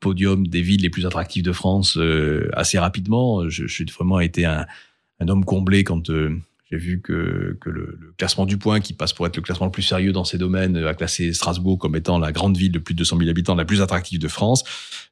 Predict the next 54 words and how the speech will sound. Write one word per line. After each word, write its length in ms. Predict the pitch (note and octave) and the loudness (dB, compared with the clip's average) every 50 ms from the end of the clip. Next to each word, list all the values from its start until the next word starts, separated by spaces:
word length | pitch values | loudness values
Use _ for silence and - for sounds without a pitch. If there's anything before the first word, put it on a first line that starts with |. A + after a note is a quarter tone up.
| _ | _
faisait 160 | - E2+ F#2 F#2+ | -4 -4 -2 -2
très 180 | - - G#2+ | 0 2 2
longtemps 340 | G2+ G2+ G2 F#2+ G#2+ G2+ G2 | 2 2 2 2 2 2 0
qu'on 300 | F2+ - E2+ D#2 D#2 D2 | 0 0 -2 0 0 0
n'avait 260 | D2 D2 C#2+ D2 E2 | 0 0 0 -2 -2
pas 140 | E2 - F2 | 0 0 0
été 220 | E2+ - F#2 F#2 | 0 2 0 0
dans 180 | E2+ D#2 D#2 D#2 | 2 0 0 0
le, 500 | D2+ D2+ C#2+ D2+ D#2+ G1+ G1+ G#1 G1+ G1+ - | 0 0 0 0 0 0 0 0 -2 -2 -2
sur 160 | - - F2+ | -2 0 0
le 60 | F2 | -2
podium. 380 | - - F#2 F2+ G#2 A2+ A2+ G2 | 0 0 2 4 4 6 6 4
Donc 160 | G2 G2 G2 | 2 0 0
c'est, 220 | - G#2 F#2+ E2+ - - - - _ _ _ - | 2 2 2 0 -2 -6 -16 -20 _ _ _ -2
voilà, 260 | - A2 A2 F#2 E2+ - - - F2 F2 - | 2 4 4 4 2 -2 -6 -10 -10 -8 -2
peu 100 | - G2 | 0 0
importe 300 | F#2 F2+ - F#2+ F2 - | 2 2 0 -2 -2 -2
Europtimiste, 480 | F#2 F2 E2+ - G2+ G#2 A#2 G#2+ - | -2 -2 -2 0 0 2 2 2 0
c'est, 80 | - - F2+ E2 | -2 -6 -6 -6
c'est 100 | D2+ D2 | -6 -6
pas 240 | D2 - D#2 D#2 D#2 | -4 -4 -4 -4 -2
évidemment 320 | D#2+ D#2 D2+ D#2 D#2+ D#2 D#2 | -2 -2 -2 -2 -2 -2 -2
ça 160 | - F2 E2+ | -2 -4 -4
qui 120 | - - D#2+ | -4 -2 -2
a, 680 | - G1+ - - - - - - - - - - - F2+ | -2 -2 -2 -2 -2 -2 -2 -4 -4 -4 -6 -6 -8 -8
qui 80 | - | -10
a 40 | - | -6
fait. 220 | - - B2 B2 | -2 0 2 2
C'est, 520 | A2 - - F2 E2+ F2 F2 E2+ E2+ D#2+ D2+ | 2 2 0 0 0 2 2 2 2 0 0
c'est 260 | - - - F#2+ F2+ | 0 0 -2 -2 -4
que 360 | - - G2+ G2+ G#2+ A#2 B2 B2 - - - - _ _ _ _ _ _ _ _ _ _ - | -2 0 2 4 4 4 2 2 -2 -8 -20 -20 _ _ _ _ _ _ _ _ _ _ -8
finalement, 420 | - G#2 G2 G2+ G2+ G2+ A2+ A#2+ | -4 -2 0 2 2 2 2 2
peut-être 300 | - - A#2 - C3+ C3 | 2 0 0 2 0 0
qu'on 140 | - C3 A#2 | 2 2 2
a 80 | A2+ G#2 | 2 2
su 160 | - - C#3 | 0 0 0
conjuguer, 680 | - B2 A#2 G2 G2+ G#2 G2+ G#2 A2 A#2+ B2 B2+ B2+ A2+ G2 | 2 2 2 2 2 2 2 2 2 2 2 2 2 2 2
euh, 560 | F#2+ F#2 F#2 F2+ F2 F2 F2 F2 F2 E2 E2+ | 2 2 2 4 4 4 2 2 2 2 2
à 60 | F2+ | 2
la 120 | F#2 F2 | 2 0
fois 200 | E2+ - - A2 | 0 0 0 0
cet 180 | A2 - G2+ F2+ | 2 2 2 0
aspect 200 | F2+ - - - | 0 -2 0 0
authentique 480 | F#2+ E2+ F2+ F#2 F2+ F2+ - G#2 G#2 G2 | 0 2 2 2 0 0 2 0 0 2
de 100 | F#2+ F#2 | 0 0
Strasbourg 580 | - - F#2 F#2 E2+ F2 G#2+ A#2 B2 B2 A2+ - | -2 -2 -2 -4 -2 0 2 2 2 2 2 0
et 120 | - G#2+ G2 | -2 -2 -2
puis, 440 | - - A2 A2 A2+ B2 B2+ A#2+ G#2 | -2 -2 0 2 2 4 4 4 2
euh, 680 | F#2+ F#2 F#2 F#2 F2+ F2 F2 E2+ E2+ E2+ F2 F2 F2 E2 | 2 2 2 2 2 2 2 2 2 2 2 0 0 0
les 220 | F2 F2+ F#2 E2+ F2 | 0 0 0 0 0
aspects 200 | D#2+ - - - | -2 -2 0 0
les 220 | G2+ G#2 G2+ F#2 E2+ | 2 2 2 2 0
plus 200 | - - F2 E2 | 0 0 0 0
high-tech 320 | E2+ D#2+ - F#2 G2+ G2 | 0 0 2 2 2 2